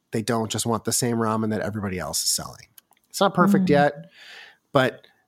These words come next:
Speaker 1: these handful of shops that are making everything in-house, these handful of shops that are kind of doing a dish that is their own or distinctly their style, they're becoming more prevalent. It's slow, but it's happening. And I think when that happens, you're gonna see more interesting ramen develop,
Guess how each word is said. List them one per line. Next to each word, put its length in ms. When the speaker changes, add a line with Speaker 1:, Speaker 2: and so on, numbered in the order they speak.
Speaker 1:
these 160
handful 380
of 80
shops 360
that 80
are 80
making 360
everything 400
in-house, 560
these 140
handful 280
of 60
shops 220
that 80
are 80
kind 180
of 140
doing 300
a 60
dish 340
that 140
is 180
their 260
own 400
or 100
distinctly 880
their 180
style, 840
they're 320
becoming 340
more 140
prevalent. 680
It's 200
slow, 800
but 80
it's 100
happening. 720
And 100
I 80
think 320
when 200
that 140
happens, 520
you're 80
gonna 240
see 240
more 220
interesting 340
ramen 340
develop, 460